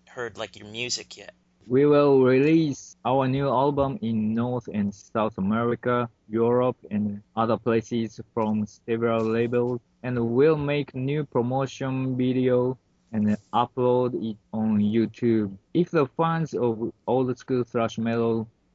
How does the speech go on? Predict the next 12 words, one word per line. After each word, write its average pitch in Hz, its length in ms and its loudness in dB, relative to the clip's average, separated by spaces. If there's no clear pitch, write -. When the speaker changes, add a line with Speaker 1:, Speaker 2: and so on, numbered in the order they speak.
Speaker 2:
listen 131 680 -6
to 127 520 0
our 123 320 4
new 123 220 -4
songs, 135 400 -4
they 139 180 4
will 117 380 4
enjoy 120 580 4
and 104 220 0
bang 127 260 2
their 117 380 2
heads. 95 440 -8